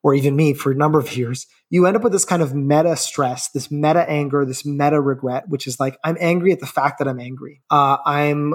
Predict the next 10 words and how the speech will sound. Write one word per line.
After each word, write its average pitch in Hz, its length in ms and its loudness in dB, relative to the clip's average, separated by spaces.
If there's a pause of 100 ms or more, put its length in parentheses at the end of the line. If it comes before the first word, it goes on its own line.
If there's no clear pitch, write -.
frustrated 180 560 2
at 156 80 -2
the 165 60 -6
fact 139 340 -2
that 143 80 0
I'm 139 140 -4
frustrated, 160 380 0
or 135 100 -2
I'm 139 60 -4
s-, - 260 -4